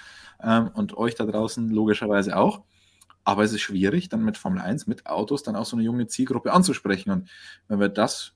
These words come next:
über Sachen wie Netflix, ich sage jetzt nicht nur Netflix, es hat sich ja auch noch ein bisschen mehr getan, aber wenn wir das dadurch schaffen, ist doch sensationell. Also,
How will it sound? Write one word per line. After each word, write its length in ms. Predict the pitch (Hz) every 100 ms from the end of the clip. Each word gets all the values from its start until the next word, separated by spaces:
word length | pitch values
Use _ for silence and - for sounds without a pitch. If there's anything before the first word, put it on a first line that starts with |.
| _
über 260 | 110 107
Sachen 380 | - 98 - 101 98
wie 180 | 110 123
Netflix, 460 | 123 131 - 151 -
ich 100 | -
sage 140 | 92
jetzt 180 | 92 -
nicht 200 | 87 -
nur 180 | 104 117
Netflix, 600 | 139 - 165 185 - -
es 80 | -
hat 100 | 95
sich 80 |
ja 120 | 101 92
auch 80 |
noch 120 | 95 95
ein 80 |
bisschen 220 | 95 - 95
mehr 140 | 95
getan, 300 | 127 160 165 - - -
aber 200 | - 98
wenn 60 | 101
wir 80 | 101
das 140 | 95
dadurch 220 | 95 95
schaffen, 240 | - 101 -
ist 120 | -
doch 60 | -
sensationell. 640 | 104 95 90 98 127 117 -
Also, 400 | - 98 104 104